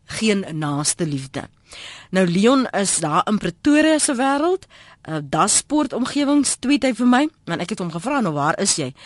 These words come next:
So as jy vanoggend luister na Praat Saam en jy ken ook vir Leon van der Merwe in daardie omgewing, gaan wys vir hom hoe lyk goedheid en, uh, welwillendheid en diensbaarheid. Laat sy geloof net weer in die mens om herstel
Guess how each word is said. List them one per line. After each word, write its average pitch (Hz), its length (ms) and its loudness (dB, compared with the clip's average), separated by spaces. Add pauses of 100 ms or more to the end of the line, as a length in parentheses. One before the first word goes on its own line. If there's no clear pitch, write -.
(180)
So - 120 -2
as 226 120 4
jy 262 260 4
vanoggend 294 460 2
luister 196 320 2
na 196 120 0
Praat 208 400 2
Saam 294 260 2
en 196 100 0
jy 170 180 0 (100)
ken 269 260 4
ook - 220 0
vir 269 100 2
Leon 233 220 2
van 254 120 -2
der 247 80 2
Merwe 196 260 2
in 226 60 -2
daardie 180 260 0
omgewing, 208 420 -2 (560)
gaan 294 260 4
wys 269 300 4
vir 349 160 2
hom 277 360 8
hoe 220 120 0
lyk 196 200 2
goedheid - 540 -6 (340)
en, 170 320 0
uh, 151 200 -2 (160)
welwillendheid 170 920 0
en 180 220 -2
diensbaarheid. 175 800 0 (260)
Laat - 180 -10
sy 240 300 2 (140)
geloof 202 600 2
net 196 200 0
weer 160 220 0
in 160 120 -4
die 143 240 -4
mens 147 200 -2
om 156 160 -6
herstel 151 500 -2